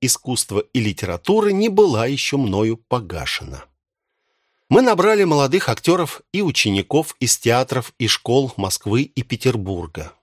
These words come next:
В числе их были известные теперь артисты Певцов, Костромской, В. Подгорный, В. Максимов, Мунт.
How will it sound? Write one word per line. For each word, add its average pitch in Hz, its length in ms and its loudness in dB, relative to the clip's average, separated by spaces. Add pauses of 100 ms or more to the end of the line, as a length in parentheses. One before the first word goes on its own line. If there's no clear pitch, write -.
(180)
В - 60 -14
числе 127 340 2
их 165 340 -2
были 143 360 2
известные 113 640 2
теперь 120 400 0
артисты 113 680 -2
Певцов, 127 760 0
Костромской, 113 1000 0 (200)
В. 123 260 2
Подгорный, 127 840 0
В. 131 300 0
Максимов, 131 800 -2 (120)
Мунт. 139 720 0